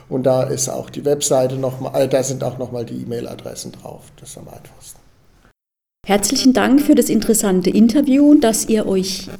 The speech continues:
Speaker 2: zu uns begeben habt. Es war sehr nett mit euch heute Abend.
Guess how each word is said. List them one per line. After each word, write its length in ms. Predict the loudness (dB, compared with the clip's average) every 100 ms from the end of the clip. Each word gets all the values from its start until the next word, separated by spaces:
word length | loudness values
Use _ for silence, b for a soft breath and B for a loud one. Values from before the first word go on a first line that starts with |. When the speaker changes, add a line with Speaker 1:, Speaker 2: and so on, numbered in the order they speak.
| -6
Speaker 2:
zu 200 | -2 2
uns 380 | 2 4 4 2
begeben 640 | 2 2 2 4 6 6 4
habt. 540 | 0 -2 -8 -14 -14 B B B
Es 200 | -2 2
war 120 | 4 6
sehr 200 | 6 6
nett 260 | 4 4
mit 160 | 2 4
euch 460 | 4 6 4 2
heute 260 | 0 2 2
Abend. 480 | 0 4 6 6